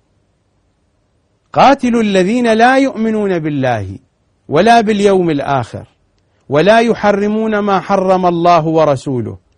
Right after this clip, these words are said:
ولا يدينون دين الحق من الذين أوتوا الكتاب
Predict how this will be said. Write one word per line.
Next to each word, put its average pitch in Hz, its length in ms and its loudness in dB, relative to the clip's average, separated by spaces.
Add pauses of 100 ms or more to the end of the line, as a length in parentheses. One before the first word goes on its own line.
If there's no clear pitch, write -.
(240)
ولا 175 340 2
يدينون 220 720 0
دين 185 260 -2
الحق 170 480 -4 (640)
من 143 160 -4
الذين 147 720 -4 (380)
أوتوا 202 340 -2
الكتاب 147 720 -2